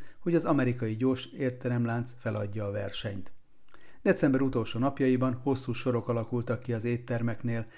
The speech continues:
mindenki szeretett volna még egy utolsót harapni az amerikai hamburgerekbe. A Klix információi szerint az amerikai cég azért vonta vissza a működési engedélyt boszniai franchise-ától,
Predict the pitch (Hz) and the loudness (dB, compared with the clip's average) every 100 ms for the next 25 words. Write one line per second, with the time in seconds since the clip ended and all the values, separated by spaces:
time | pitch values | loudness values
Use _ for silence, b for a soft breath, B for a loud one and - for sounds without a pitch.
0 | B - 143 120 127 127 127 120 123 123 | B 0 2 4 0 2 2 2 0 0
1 | 120 120 117 113 107 170 135 120 - 110 | 0 2 0 0 -4 -4 -2 -2 0 -4
2 | - 147 147 127 104 - 123 120 - 110 | -2 0 2 2 0 0 0 0 -2 -4
3 | 104 113 110 113 107 110 107 107 104 - | -2 -2 -2 -2 0 0 -2 -4 -6 -10
4 | - B B B B - - 156 127 - | -18 B B B B -6 2 2 2 0
5 | 147 - 147 143 139 131 135 131 127 135 | 0 2 2 2 2 2 4 4 4 2
6 | 147 135 107 135 143 135 131 127 - 147 | 2 0 -2 2 2 2 2 2 2 0
7 | - 120 113 110 120 113 113 117 - 117 | 0 -2 -2 -2 -2 -2 0 -2 -2 -2
8 | 110 120 113 117 110 - 113 117 117 117 | 0 0 0 -2 -2 -2 -2 0 0 0
9 | 123 127 B B - 131 127 127 113 107 | 0 -2 B B 0 2 2 2 2 0
10 | - 120 117 - 123 117 123 123 131 135 | -2 0 0 0 0 2 0 0 -2 -2
11 | - | -6